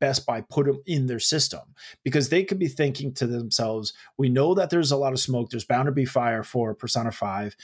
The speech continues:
and the Metroid Prime Trilogy, and maybe even A Link to the Past.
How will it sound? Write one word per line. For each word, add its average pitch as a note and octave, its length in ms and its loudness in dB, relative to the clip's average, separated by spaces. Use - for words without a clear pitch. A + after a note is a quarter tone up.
and B2+ 140 0
the B2 60 4
Metroid A#2 400 0
Prime A2+ 200 -4
Trilogy, G#2 560 -4
and D#3 360 2
maybe C3 300 2
even B2 180 0
A A#2 80 0
Link A2 240 -8
to G#2 140 -4
the G2+ 80 -4
Past. F#2+ 600 -4